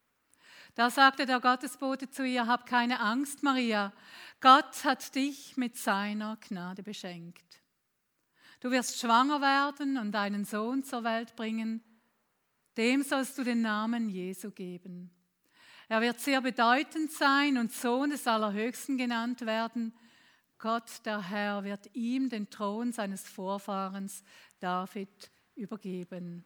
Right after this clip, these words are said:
Er wird bis in alle Ewigkeit als König über das Haus Jakob herrschen.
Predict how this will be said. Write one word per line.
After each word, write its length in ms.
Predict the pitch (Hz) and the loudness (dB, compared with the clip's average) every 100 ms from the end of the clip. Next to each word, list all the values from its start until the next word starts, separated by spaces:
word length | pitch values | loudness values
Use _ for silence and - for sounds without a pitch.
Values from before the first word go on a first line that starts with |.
| _ _ _ _ _ _ _ - - - | _ _ _ _ _ _ _ -20 -20 -2
Er 180 | 233 233 | 2 4
wird 280 | 277 311 311 | 4 2 0
bis 180 | 285 294 | 0 4
in 100 | 262 | 6
alle 240 | 247 247 | 6 4
Ewigkeit 920 | 262 262 294 311 - - 277 277 285 | 2 2 2 -2 -6 2 4 4 0
als 300 | 214 202 - | -4 -4 -8
König 580 | - 240 254 285 285 269 | -4 -2 0 0 -2 -4
über 140 | 208 202 | -8 -6
das 240 | 202 185 | -8 -2
Haus 360 | 214 226 240 - | 2 2 0 -2
Jakob 520 | 202 220 233 247 214 | -2 -2 -4 -10 -6
herrschen. 580 | 220 208 - - 196 | -4 -4 -8 -10 -10